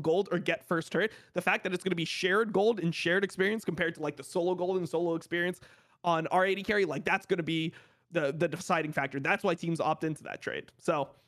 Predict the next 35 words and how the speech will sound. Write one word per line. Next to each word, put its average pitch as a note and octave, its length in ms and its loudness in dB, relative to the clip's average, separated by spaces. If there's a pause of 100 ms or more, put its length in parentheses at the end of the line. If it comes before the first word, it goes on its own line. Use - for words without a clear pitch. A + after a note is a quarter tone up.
(360)
I F3+ 80 2
don't F#3+ 120 0
know, D#3+ 120 0
man. B2+ 240 -6
Like, C#3 240 -4
uh, C#3 80 -8 (100)
like, F3+ 200 0
even C#4+ 200 0
though F#3 120 4
this F#3+ 180 -2
was F3 180 0
a D#3+ 40 0
three E3+ 260 -2
two, F#3 320 0 (240)
I G#3 80 -4
felt F4+ 140 4
like G#3+ 140 2
R G#3+ 120 4
N F#3+ 80 0
G F3+ 140 -2
looked - 200 0
like D#3+ 160 -2
the C#3 160 -4 (140)
considerably F3 720 0
better C#3+ 260 0
team B2+ 240 -8
in, - 140 -14 (160)
in, D3+ 140 -2
in D3 200 -4
this - 140 -10
series. G2 320 -6
Like, E3 180 -2
even C4 240 0
the F#3 100 4
games F3+ 540 -2